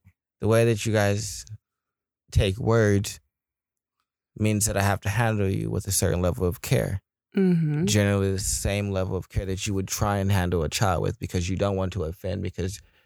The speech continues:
Speaker 1: you're going to feel before you listen to me. So I should probably say something the correct way to you, e-,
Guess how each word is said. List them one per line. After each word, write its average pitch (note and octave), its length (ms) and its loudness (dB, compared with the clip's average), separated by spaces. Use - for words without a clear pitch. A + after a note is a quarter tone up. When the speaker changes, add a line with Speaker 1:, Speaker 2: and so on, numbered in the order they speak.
Speaker 1:
you're A2+ 160 0
going A2+ 160 2
to E2+ 80 -2
feel B2+ 760 2
before G#2 440 -2
you F#2+ 160 -2
listen G2+ 440 2
to - 120 -8
me. - 240 -16
So - 140 0
I G#2 80 4
should G#2 220 -2
probably A#2 400 -2
say G#2 240 -2
something F2 560 -6
the A#2 180 -2
correct G#2+ 460 0
way F#2 200 0
to F2 180 -6
you, D#2+ 200 -8
e-, - 80 -12